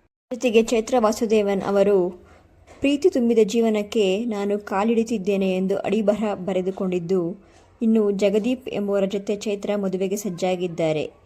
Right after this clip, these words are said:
ಇದೇ ಮಾರ್ಚ್ನಲ್ಲಿ ಚೈತ್ರಾ ವಾಸುದೇವನ್ ಹಾಗೂ ಜಗದೀಪ್ ದಾಂಪತ್ಯ ಜೀವನಕ್ಕೆ ಕಾಲಿಡಲಿದ್ದಾರೆ. ಈ ಹಿಂದೆ ನಿರೂಪಕಿ ಚೈತ್ರಾ ವಾಸುದೇವನ್ ಅವರು ಎರಡ್ ಸಾವಿರದ ಹದಿನೇಳರಲ್ಲಿ ಸತ್ಯನಾಯ್ಡು ಎಂಬುವರನ್ನು ವಿವಾಹ ಆಗಿದ್ದರು.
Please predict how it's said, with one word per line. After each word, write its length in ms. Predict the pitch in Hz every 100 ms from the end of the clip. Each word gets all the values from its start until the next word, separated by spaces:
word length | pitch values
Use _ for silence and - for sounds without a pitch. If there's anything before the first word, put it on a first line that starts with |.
| _ _ _ _ -
ಇದೇ 240 | 226 262
ಮಾರ್ಚ್ನಲ್ಲಿ 840 | 247 214 226 - 226 214 214 196 233 - _ _ -
ಚೈತ್ರಾ 300 | 220 226 247
ವಾಸುದೇವನ್ 460 | 226 233 220 214
ಹಾಗೂ 200 | 214 202
ಜಗದೀಪ್ 720 | 202 202 190 208 208 - -
ದಾಂಪತ್ಯ 400 | 202 208 226 226
ಜೀವನಕ್ಕೆ 560 | 196 214 196 196 196 214
ಕಾಲಿಡಲಿದ್ದಾರೆ. 1040 | 233 _ 208 208 202 190 180 165 156 143 - _ _ _ _ _ - 254
ಈ 140 | 277
ಹಿಂದೆ 420 | 254 269 240 247
ನಿರೂಪಕಿ 520 | 233 233 240 254 262
ಚೈತ್ರಾ 420 | 214 240 220 240 254
ವಾಸುದೇವನ್ 600 | 220 226 214 220 214 202
ಅವರು 560 | 190 196 202 175 - - - - -
ಎರಡ್ 120 | -
ಸಾವಿರದ 220 | 214 254 214
ಹದಿನೇಳರಲ್ಲಿ 920 | 208 190 240 247 226 233 214 185 226 - - -
ಸತ್ಯನಾಯ್ಡು 680 | - 247 - 277 254 240 226
ಎಂಬುವರನ್ನು 600 | 233 214 214 208 202 220
ವಿವಾಹ 440 | 214 202 214 220
ಆಗಿದ್ದರು. 560 | 214 190 180 165 156 113